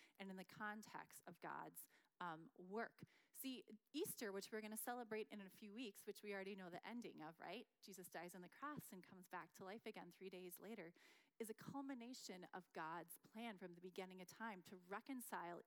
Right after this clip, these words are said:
each of us out of love. And see, the need for a Messiah, remember, we're talking about the gospel, the good news. The need for a Messiah, Messiah and Savior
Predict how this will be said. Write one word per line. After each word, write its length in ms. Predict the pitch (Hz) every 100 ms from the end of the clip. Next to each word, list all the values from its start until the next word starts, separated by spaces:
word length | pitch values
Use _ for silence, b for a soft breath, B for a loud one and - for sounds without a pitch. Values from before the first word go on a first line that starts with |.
| -
each 240 | 170 -
of 80 | 196
us 400 | 156 151 - - b b b b -
out 80 | 185
of 80 | 170
love. 380 | 180 254 - - - - _ B B B B 240
And 80 |
see, 160 | 226 254
the 160 | 254 233
need 560 | 233 285 330 381 381 - -
for 320 | 226 233 240 -
a 80 | 208
Messiah, 560 | 214 - 233 220 180
remember, 320 | 175 190 202
we're 160 | 185 185
talking 400 | - 233 - 247
about 240 | 220 180
the 80 | 190
gospel, 480 | 202 185 208 - 160
the 80 | 165
good 220 | 196 196
news. 500 | 190 226 160 180 - B B -
The 60 | 220
need 180 | 262 -
for 160 | 349
a 0 |
Messiah, 480 | 311 - 208 202 - 208
Messiah 400 | - 196 202 202
and 80 | 202
Savior 400 | 202 196 196